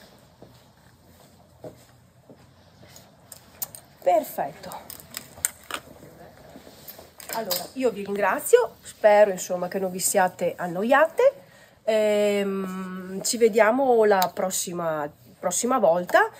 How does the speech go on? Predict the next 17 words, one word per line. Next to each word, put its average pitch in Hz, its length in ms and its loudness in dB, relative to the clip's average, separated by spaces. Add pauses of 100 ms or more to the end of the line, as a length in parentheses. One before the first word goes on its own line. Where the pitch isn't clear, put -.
(200)
Grazie 208 380 2
a 220 60 0
tutte, 415 400 2
qualsiasi 247 420 0
cosa 226 280 2
abbiate 196 280 0
bisogno 190 440 0
voi 170 140 -8
chiamate. 196 600 -4 (420)
Ehm, 214 800 2
se, 254 500 0
mi 220 100 0
raccomando, 240 460 0
anche 202 300 0
seguiteci 220 560 -6
su 202 260 -8
YouTube. 208 680 0